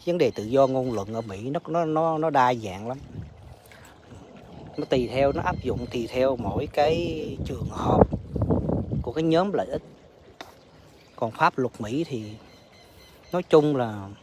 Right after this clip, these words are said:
nó, nó răn đe dân thôi, thường dân thôi. Còn những cái nhóm lợi ích của nó thì nó cũng tìm cách nó lòn lách. <clears throat> Và những người như cái thằng dưa chuột á, hay một số những người trong nước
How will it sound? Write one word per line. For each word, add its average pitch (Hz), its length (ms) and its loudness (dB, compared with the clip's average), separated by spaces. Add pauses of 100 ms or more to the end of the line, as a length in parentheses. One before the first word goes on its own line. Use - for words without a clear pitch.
(220)
nó, 160 440 6
nó 151 380 2
răn 156 300 2
đe 156 260 6 (460)
dân 160 320 6
thôi, 151 160 -4 (460)
thường 127 300 4
dân 160 240 10
thôi. 147 140 -6 (920)
Còn 127 180 2
những 123 140 0
cái 175 140 0
nhóm 190 580 2 (500)
lợi 127 220 -2
ích 202 200 0
của 156 100 8
nó 170 260 8
thì 120 160 -4
nó 120 160 0
cũng 160 480 0
tìm 117 180 0
cách 165 220 0
nó 147 80 -2
lòn 107 280 0
lách. 127 120 -4 (580)
<clears throat> - 760 -8
Và 131 140 0
những 143 220 4
người 131 280 6
như 143 340 2
cái 165 80 4
thằng 120 180 -2
dưa 139 120 2
chuột 123 280 2
á, 165 100 -4 (480)
hay - 120 0
một 127 160 -2
số 170 200 8
những 170 160 2
người 127 100 2
trong 139 220 2
nước 196 140 4